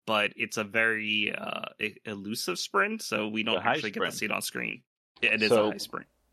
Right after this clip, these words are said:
Speaker 3: this is a point
Speaker 1: Spren.
Speaker 3: where we need to apologize to Dave, because, Craig, you and I, w-, I think, both assured him that Szeth had, in fact, sworn the third oath. I know
Speaker 1: Yeah.
Speaker 3: I did, and we were
Speaker 1: I thought
Speaker 3: mistaken.
Speaker 1: that was
Speaker 3: We
Speaker 1: the
Speaker 3: s-,
Speaker 1: case.
Speaker 3: we're sorry.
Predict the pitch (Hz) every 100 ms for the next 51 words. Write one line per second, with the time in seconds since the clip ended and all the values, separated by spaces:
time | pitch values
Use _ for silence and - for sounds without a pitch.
0 | - 131 139 135 127 - 117 113 110 107
1 | 107 104 98 110 98 98 95 92 90 -
2 | 85 85 69 - _ _ _ 104 90 95
3 | 90 85 - - _ - 117 107 101 110
4 | 113 107 104 98 104 - - 101 92 117
5 | 110 - - 104 110 - - _ _ -
6 | 110 - 117 110 104 117 110 104 107 104
7 | 127 104 101 110 - - 110 107 101 117
8 | 107 - - 117 110 110 107 120 120 117
9 | 120 - _ _ _ - 110 113 101 98
10 | 85 85 - _ _ - 101 87 87 -
11 | - 131 135 143 135 143 151 127 120 110
12 | 110 104 113 - 120 117 - 87 78